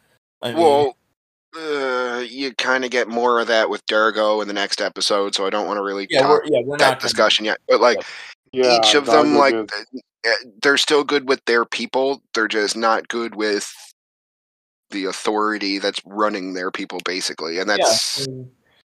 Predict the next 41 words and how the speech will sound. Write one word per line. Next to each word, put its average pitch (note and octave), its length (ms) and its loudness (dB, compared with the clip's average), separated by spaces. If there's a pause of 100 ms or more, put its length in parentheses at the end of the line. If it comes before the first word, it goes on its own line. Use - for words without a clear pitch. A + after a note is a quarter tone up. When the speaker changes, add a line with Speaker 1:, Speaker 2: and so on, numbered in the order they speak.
(120)
Speaker 1:
you D3 80 -4
would D3+ 100 -2
Speaker 2:
it's F#3 80 -2
Speaker 1:
think F#3 80 -2
Speaker 2:
very D#3 200 8
Speaker 1:
Rigel, D3+ 80 8
Speaker 2:
much, D3+ 180 4 (580)
it's C3 120 -6
Speaker 1:
you C3 40 0
would D#3 80 4
Speaker 2:
very D#3+ 120 8
Speaker 1:
think D#3 100 2
Speaker 2:
much C#3 140 4
Speaker 1:
Rigel C#3+ 100 0
Speaker 2:
what, C#3 100 0
like, B2+ 340 0
Speaker 1:
in A#2+ 60 -14
Speaker 2:
R-, A2 80 -16
Speaker 1:
particular F#2+ 380 -6
Speaker 2:
Rogue C3 280 2
One B2 320 2
should A#2+ 300 0
have G#2+ 220 -2
done G#2+ 220 0
with G#2+ 160 -4
their A2 200 0
characters, F#2 540 -4
in F#2+ 80 -4
a F#2 40 -6
way. F2+ 220 -8 (480)
Speaker 1:
Yeah. A2 320 -2 (580)
You C#3 60 -6
would C#3+ 120 -6
think F3+ 200 -4
Rigel C#3 460 2
in A2 80 -14
particular A2+ 520 -8
would G2 140 -10
be G2 100 -14
completely F#2+ 560 -14
fucked. - 460 -12